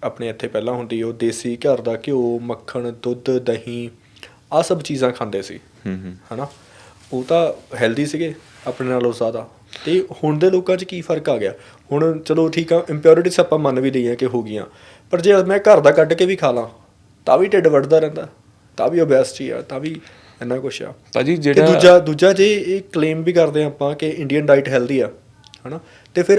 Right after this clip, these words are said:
Speaker 1: ਆਪਣੇ ਜਿਹੜੇ ਪੇਰੈਂਟਸ ਨੇ, ਉਹ ਇੰਨੇ ਅਨਹੈਲਦੀ ਕਿਉਂ ਨੇ? ਉਹਨਾਂ ਨੂੰ ਇੰਨੀਆਂ ਬਿਮਾਰੀਆਂ ਕਿਉਂ ਨੇ? ਹਨਾ? ਇਹਦਾ ਕੀ ਕਾਰਨ ਆ?
Speaker 2: ਭਾਜੀ, ਪਹਿਲੇ ਦੇ ਟਾਈਮ ਕੀ ਹੁੰਦਾ ਸੀ, ਜਿਹੜੀ ਤੁਸੀਂ ਇੰਪਿਓਰਿਟੀਜ਼ ਦੀ ਗੱਲ ਕੀਤੀ, ਪਹਿਲੀ ਗੱਲ ਤਾਂ ਉਹ ਆ, ਪਹਿਲਾਂ ਚੀਜ਼ਾਂ ਪਿਓਰ ਆਉਂਦੀਆਂ ਸੀਗੀਆਂ,
Speaker 1: ਹੂੰ।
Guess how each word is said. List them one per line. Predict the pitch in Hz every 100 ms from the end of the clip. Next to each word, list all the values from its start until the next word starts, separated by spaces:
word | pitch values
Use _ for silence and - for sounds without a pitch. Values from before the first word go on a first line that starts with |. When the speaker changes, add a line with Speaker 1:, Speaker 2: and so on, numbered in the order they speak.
| -
Speaker 1:
ਆਪਣੇ | 156 - 170 175
ਜਿਹੜੇ | 175 185
ਪੇਰੈਂਟਸ | 160 139 143 147 -
ਨੇ, | 131 135 _ _ _ _ _ _ _ _ -
ਉਹ | 185 220 208
ਇੰਨੇ | 170 180
ਅਨਹੈਲਦੀ | 170 147 151 143 139
ਕਿਉਂ | 139 123
ਨੇ? | 113 139 -
ਉਹਨਾਂ | 156 175
ਨੂੰ | 175
ਇੰਨੀਆਂ | 151 147
ਬਿਮਾਰੀਆਂ | 139 135 120 120 120
ਕਿਉਂ | 120 117
ਨੇ? | 110 110 _ _ _ _ _ -
ਹਨਾ? | - 170 _ _ _ _ - -
ਇਹਦਾ | 160
ਕੀ | 165 147
ਕਾਰਨ | 117 92 87
ਆ? | - _ -
Speaker 2:
ਭਾਜੀ, | 151 185
ਪਹਿਲੇ | 185 135 151 170
ਦੇ | 175
ਟਾਈਮ | 160 143
ਕੀ | 143 147
ਹੁੰਦਾ | 135 135
ਸੀ, | 135 151
ਜਿਹੜੀ | 135 135
ਤੁਸੀਂ | 139 123 131
ਇੰਪਿਓਰਿਟੀਜ਼ | 139 127 127 120 123 120
ਦੀ | 120
ਗੱਲ | 110 104
ਕੀਤੀ, | 113
ਪਹਿਲੀ | 110 107 110
ਗੱਲ | 113 104
ਤਾਂ | 107
ਉਹ | 110
ਆ, |
ਪਹਿਲਾਂ | 113 110 110
ਚੀਜ਼ਾਂ | 110 104 104 107
ਪਿਓਰ | 107 101 104 -
ਆਉਂਦੀਆਂ | 92 85 85
ਸੀਗੀਆਂ, | - 82 85
Speaker 1:
ਹੂੰ। | 120